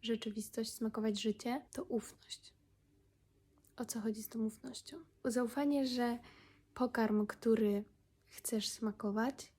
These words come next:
jest zdrowy. Jest to właściwie najbardziej abstrakcyjna z tych trzech refleksji, które mam dla was, a jednocześnie najbardziej fundamentalna. I w zaufaniu do życia, zaufaniu do rzeczywistości nie chodzi o to, żeby zostawić na parkingu otwarty samochód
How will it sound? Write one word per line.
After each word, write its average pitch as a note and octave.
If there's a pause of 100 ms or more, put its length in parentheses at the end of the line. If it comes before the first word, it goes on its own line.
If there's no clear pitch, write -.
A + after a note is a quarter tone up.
(120)
jest B3
zdrowy. A3 (100)
Jest B3
to C4
właściwie B3
najbardziej A#3+ (140)
abstrakcyjna A3
z -
tych -
trzech -
refleksji, A3+
które A3+
mam G#3+
dla A3
was, B3
a A#3+
jednocześnie A3+
najbardziej A3+
fundamentalna. A3 (120)
I A#3
w -
zaufaniu A#3+
do A3
życia, A3+
zaufaniu A3
do A3+
rzeczywistości A3+
nie B3
chodzi A#3
o G#3
to, A3
żeby A3
zostawić A3
na A3
parkingu A3
otwarty A3
samochód G#3+